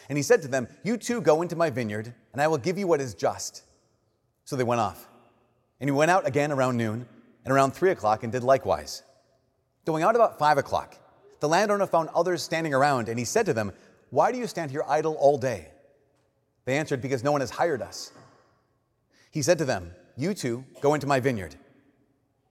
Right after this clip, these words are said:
When it was evening, the owner of the vineyard said to his foreman, 'Summon the laborers and give them their pay, beginning with the last and ending with the first.' When those who had started at five o'clock came, each received the usual daily wage.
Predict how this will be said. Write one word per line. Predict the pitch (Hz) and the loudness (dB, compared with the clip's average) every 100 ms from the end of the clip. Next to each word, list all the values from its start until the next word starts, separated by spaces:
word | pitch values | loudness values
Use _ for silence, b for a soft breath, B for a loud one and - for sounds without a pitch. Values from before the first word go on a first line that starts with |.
| _ b | _ b
When | 156 | 0
it | 156 | 2
was | 131 | 2
evening, | 170 180 139 | 0 -2 -4
the | 117 | -4
owner | 135 165 165 | -2 0 -2
of | 120 | -2
the | 113 | -2
vineyard | 135 120 113 98 - - _ - | -2 -2 -2 -4 -16 -20 _ -6
said | - 165 | 2 2
to | 143 | 2
his | - | 0
foreman, | 160 147 117 B - | 2 2 0 B -2
'Summon | - 196 214 | 2 2 2
the | |
laborers | 143 131 117 120 120 110 - | 0 0 0 0 -2 -6 -6
and | 127 117 | -4 2
give | 147 | 2
them | 170 151 | 2 0
their | 131 | 0
pay, | 127 113 101 B | 0 -2 -2 B
beginning | 143 160 202 | -4 -4 -2
with | 190 - | -4 -4
the | 127 | 4
last | 220 143 - | 6 6 0
and | 139 | -4
ending | 147 143 | -2 -2
with | 127 | -6
the | 110 | -4
first.' | 160 101 - - - _ _ _ _ _ _ _ _ _ | -2 0 -4 -14 -20 _ _ _ _ _ _ _ _ _
When | 139 | 0
those | 156 170 | 2 4
who | 151 | 4
had | 131 | 2
started | - 156 151 151 | 4 2 2 -2
at | 127 - | -4 0
five | 185 208 | 2 2
o'clock | 160 110 87 - - - | 0 0 -2 -2 -20 -10
came, | 139 127 113 b b b b | -2 -2 -2 b b b b
each | 185 220 240 | -6 -6 -6
received | 220 - 120 113 - | -6 -4 -4 -6 -8
the | 104 | -4
usual | 135 123 | -2 0
daily | 127 123 123 | 0 0 0
wage. | 120 101 82 - | 0 -2 -6 -14